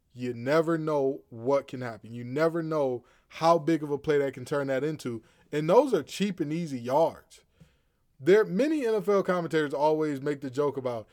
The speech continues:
there's always ten yards to be found if you just wanna dump the ball off to a fullback in the flats,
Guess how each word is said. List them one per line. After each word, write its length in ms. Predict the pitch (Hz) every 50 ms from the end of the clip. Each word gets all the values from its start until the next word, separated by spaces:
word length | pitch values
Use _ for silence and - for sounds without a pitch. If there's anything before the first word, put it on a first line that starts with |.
| _ _ _ _
there's 240 | - 127 139 135 127
always 580 | 131 - 139 147 160 170 175 170 175 170 160 -
ten 260 | - - 170 165 160
yards 260 | 160 156 151 143 -
to 80 | - 143
be 100 | 135 131
found 300 | - - 143 135 131 131
if 100 | 123 -
you 80 | 131 127
just 240 | 117 127 143 131 131
wanna 220 | 143 139 131 123
dump 300 | 120 113 135 135 135 127
the 80 | 147 131
ball 320 | 123 131 131 131 127 127
off 160 | 123 123 120
to 140 | - 135 120
a 40 | 113
fullback 540 | - - 147 139 135 127 131 123 123 - 123
in 60 | 120
the 60 | 107
flats, 380 | - - 117 104 87 - -